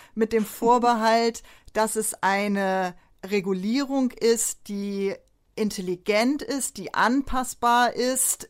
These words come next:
wo wir durchaus etwas ausprobieren und die eben nicht zu stark ist. Also ich glaube, das wollte ich sagen. Also ich habe,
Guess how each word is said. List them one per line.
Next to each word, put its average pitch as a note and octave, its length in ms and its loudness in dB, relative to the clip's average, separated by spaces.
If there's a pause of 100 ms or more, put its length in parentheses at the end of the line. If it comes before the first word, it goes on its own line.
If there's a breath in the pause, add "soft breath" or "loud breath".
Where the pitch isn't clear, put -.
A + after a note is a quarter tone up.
(120)
wo G#3+ 320 -2
wir A3 80 6
durchaus G#3 380 -2
etwas F#3 340 -6 (240)
ausprobieren A3+ 840 -2
und G3 160 -6
die G#3+ 120 -10
eben G#3+ 140 0
nicht A3 220 -4
zu A3 120 -6
stark F#3+ 380 0
ist. F#3 140 -10
Also F3+ 100 -10
ich F3+ 80 -12
glaube, G#3+ 160 -2
das A3+ 240 0
wollte G3+ 240 -4
ich F3 80 -10
sagen. D#3+ 320 -2
Also D#3+ 100 -8
ich E3+ 120 -10
habe, G3 100 -6